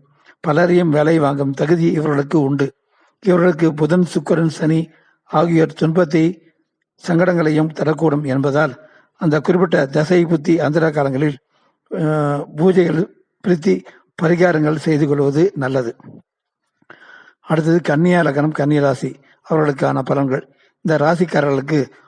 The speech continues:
புதன், சுக்கிரன் ஆகியோரது ஆட்சி காலங்களில் யோக பாக்கியங்களை அள்ளித்தரும். சந்திரன், செவ்வாய், குரு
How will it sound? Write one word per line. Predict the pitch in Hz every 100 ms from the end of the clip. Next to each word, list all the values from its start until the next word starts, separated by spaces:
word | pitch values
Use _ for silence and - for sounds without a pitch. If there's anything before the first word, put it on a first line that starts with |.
| _
புதன், | - 160 185 185 -
சுக்கிரன் | 156 190 156 180
ஆகியோரது | - 147 156 156 143 147 135 - _ _
ஆட்சி | - 175 175
காலங்களில் | 175 151 147 135 156 131 _ _ _
யோக | 160 175 190
பாக்கியங்களை | 180 175 156 151 143 147 160
அள்ளித்தரும். | 143 147 135 120 107 _ _ _ _
சந்திரன், | - 165 170 190 190
செவ்வாய், | - 160 151 156 156
குரு | 156 151 165